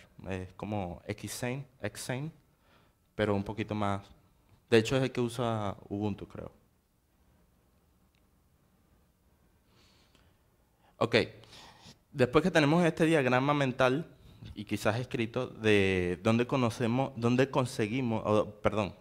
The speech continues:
cuáles van a ser el software que vamos a meter dentro, ahora, ¿cómo los consigo?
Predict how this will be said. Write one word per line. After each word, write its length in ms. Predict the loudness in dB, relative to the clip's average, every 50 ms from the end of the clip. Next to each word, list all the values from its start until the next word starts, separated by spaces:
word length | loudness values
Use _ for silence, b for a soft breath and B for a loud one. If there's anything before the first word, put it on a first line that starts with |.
| -8
cuáles 300 | 2 6 6 8 8 6
van 160 | 4 2 2 0
a 60 | -2
ser 380 | -2 0 -2 -2 -2 -4 -10 -8 -4
el 160 | -2 -2 0
software 440 | 2 4 4 4 4 2 -2 -2 0
que 100 | 0 2
vamos 260 | 2 2 0 -2 -2
a 240 | -2 -4 -4 -6 -4
meter 360 | -2 -2 0 0 0 -2 0
dentro, 400 | 0 -2 -2 -2 -2 -4 -6 -6 B B B B B B B B
ahora, 280 | B 6 8 8 6 6
¿cómo 260 | 4 4 4 4 4
los 140 | 2 2 0
consigo? 540 | 0 -2 -2 -2 -2 -2 -2 -2 -4 -6